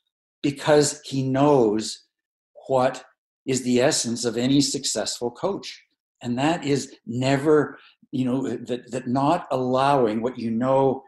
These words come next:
yesterday and even today to, uh,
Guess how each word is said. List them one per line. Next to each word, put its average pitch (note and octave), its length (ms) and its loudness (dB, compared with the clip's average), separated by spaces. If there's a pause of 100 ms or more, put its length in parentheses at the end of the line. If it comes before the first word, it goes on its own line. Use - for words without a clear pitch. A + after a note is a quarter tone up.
(300)
yesterday A2 760 0
and A#2 140 -2
even C#3 320 0
today A#2 800 0 (460)
to, B2+ 580 2 (280)
uh, A2+ 440 -2